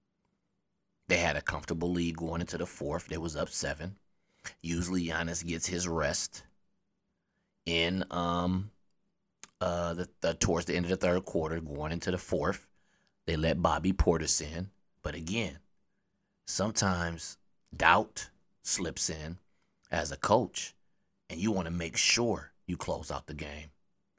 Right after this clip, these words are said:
But you gotta stick with the recipe that's been winning. There's no reason not to have faith in your team. They're champions.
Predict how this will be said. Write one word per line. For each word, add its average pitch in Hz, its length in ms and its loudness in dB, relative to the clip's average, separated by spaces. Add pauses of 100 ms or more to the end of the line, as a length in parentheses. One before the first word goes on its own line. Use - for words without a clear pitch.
(1040)
But 80 160 -4
you 104 80 2
gotta 80 180 -2
stick - 260 -4
with 78 120 -8
the 80 80 -8
recipe 80 400 -2
that's 76 180 -8
been 78 240 -8
winning. 85 320 -6 (1300)
There's - 120 -6
no 95 140 0
reason 85 420 0
not 85 180 -2
to 85 60 -6
have 80 240 -6
faith 85 300 -6
in 85 80 -4
your 78 100 -8
team. 92 280 -4
They're 90 180 -2
champions. 80 760 -6